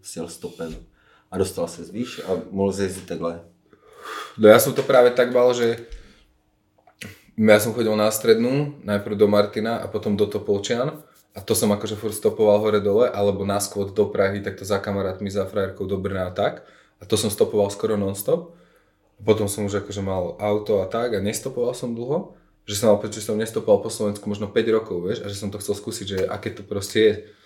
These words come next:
Speaker 2: A teraz dvakrát, čo som bol na Slovensku, tak som všade chodil stopom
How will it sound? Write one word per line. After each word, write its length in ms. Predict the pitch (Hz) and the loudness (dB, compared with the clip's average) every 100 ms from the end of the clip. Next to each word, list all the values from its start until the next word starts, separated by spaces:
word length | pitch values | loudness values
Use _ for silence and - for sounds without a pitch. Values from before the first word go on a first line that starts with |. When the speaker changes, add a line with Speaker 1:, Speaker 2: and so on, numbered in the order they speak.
| - - - - _ - | -20 -20 -20 -20 _ -8
Speaker 2:
A 40 | 101 | 6
teraz 480 | 123 123 - - - | 6 6 2 -4 -2
dvakrát, 360 | 113 117 117 113 | 0 0 0 -4
čo 80 | 113 | -4
som 180 | 123 113 | -2 0
bol 80 | 110 | 0
na 140 | 107 | -2
Slovensku, 560 | - 113 107 - 151 - - | -2 -2 -4 -4 -6 -8 -12
tak 160 | - 104 | -10 -6
som 120 | 107 | -2
všade 440 | - 120 120 - - - - | 4 4 4 -2 -10 -20 -4
chodil 300 | - 113 110 | 0 2 2
stopom 560 | - 110 - - 87 | 2 0 0 -4 -6